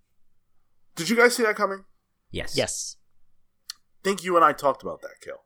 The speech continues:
Speaker 2: Yeah. I, did I say it? Or did you say it? I can't remember.
Speaker 1: I think we were mutually on the same page. Like, I don't think either one of us initiated the idea. I think we just ag-, we just were like, "Yeah, I think that's the case."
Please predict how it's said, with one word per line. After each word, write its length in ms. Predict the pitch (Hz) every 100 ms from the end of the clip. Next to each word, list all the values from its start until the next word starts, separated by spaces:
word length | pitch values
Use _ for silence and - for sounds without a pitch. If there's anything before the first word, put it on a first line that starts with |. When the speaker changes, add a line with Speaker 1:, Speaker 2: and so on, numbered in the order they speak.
| _
Speaker 2:
Yeah. 220 | 107 95 69 - _ _ -
I, 320 | 92 101 82 - _ _ _ _ _ _
did 120 | - 98
I 120 | 139
say 260 | - 180 185
it? 160 | - - _ _ -
Or 80 | 110
did 180 | 107 101
you 80 |
say 180 | 98 73
it? 100 | 62 -
I 60 |
can't 180 | 90 110
remember. 420 | 95 85 78 69 - _ _ -
Speaker 1:
I 80 |
think 180 | 139 214
we 80 | 220
were 140 | 190
mutually 640 | 143 143 160 - 143 131 123
on 140 | 117
the 60 | 107
same 400 | - 117 104 98
page. 640 | 110 101 87 - - - _ -
Like, 220 | 104 90 _ _ -
I 60 |
don't 120 | 139 139
think 140 | 143
either 200 | 131 123
one 160 | 117 113
of 100 | 107
us 280 | 110 - -
initiated 540 | 101 110 - 123 123 120
the 120 | 127
idea. 260 | 120 127 110
I 40 |
think 160 | 107 98
we 80 |
just 280 | 92 85 - -
ag-, 200 | 87 - 98
we 140 | 101
just 180 | 90 -
were 80 | 92
like, 180 | 87
"Yeah, 200 | 120 135
I 60 | 101
think 220 | - 120
that's 280 | 104 104 -
the 140 | -
case." 420 | - 104 92 -